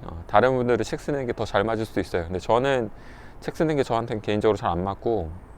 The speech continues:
돈도 많이 안 돼요. 음.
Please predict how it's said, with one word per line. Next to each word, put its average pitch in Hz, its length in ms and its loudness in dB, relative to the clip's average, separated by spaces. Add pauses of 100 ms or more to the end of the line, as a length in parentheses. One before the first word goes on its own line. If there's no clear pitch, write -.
(240)
돈도 123 260 4
많이 110 200 6
안 87 120 2
돼요. 98 280 -2 (1300)
음. 85 240 -2